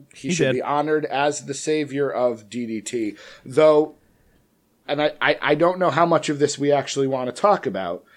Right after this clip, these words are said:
Speaker 1: but do you agree with his last line that D D T wrestling will exist forevermore?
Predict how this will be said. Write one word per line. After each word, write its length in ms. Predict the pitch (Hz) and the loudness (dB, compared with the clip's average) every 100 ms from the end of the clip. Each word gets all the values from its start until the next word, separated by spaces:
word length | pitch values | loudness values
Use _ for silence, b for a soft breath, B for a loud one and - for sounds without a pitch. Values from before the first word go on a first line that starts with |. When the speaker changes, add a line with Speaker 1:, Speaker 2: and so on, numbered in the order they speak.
| b b | b b
Speaker 1:
but 240 | 110 143 127 | 0 0 0
do 80 | 143 | 0
you 160 | 156 | 2
agree 320 | 151 135 165 | 2 2 0
with 160 | 196 180 | 2 2
his 160 | 151 123 | 2 0
last 400 | 127 147 160 - | -2 -2 -2 -2
line 600 | 156 160 160 185 190 165 | 2 4 4 0 -2 -2
that 340 | 131 120 123 | 0 0 -6
D 180 | 107 139 | -2 2
D 140 | 143 | 2
T 220 | 143 139 131 | 0 -2 -2
wrestling 640 | 113 135 - 156 160 165 | 0 -2 -2 -4 -4 -2
will 180 | 139 131 | -2 0
exist 520 | 127 101 113 139 - | -2 -4 -6 -6 -10
forevermore? 760 | - 123 117 123 113 113 165 | -8 -2 -2 -2 -4 -4 -6